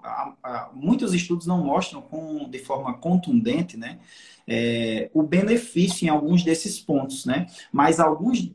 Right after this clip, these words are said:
alguns pontos, é, inequivocamente, eles são, têm benefício. A perda de peso pela cirurgia bariátrica, é,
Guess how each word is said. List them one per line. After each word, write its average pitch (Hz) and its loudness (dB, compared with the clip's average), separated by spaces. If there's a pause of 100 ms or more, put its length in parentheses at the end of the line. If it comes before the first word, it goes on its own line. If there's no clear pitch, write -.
alguns 143 -4
pontos, - -8
é, 131 -6
inequivocamente, 175 -2
eles 170 -2
são, 170 -2 (320)
têm 220 6
benefício. 160 0
A 117 -6
perda 175 4
de 147 0
peso 170 2
pela 160 0
cirurgia 135 -4
bariátrica, 123 -4 (460)
é, 117 -4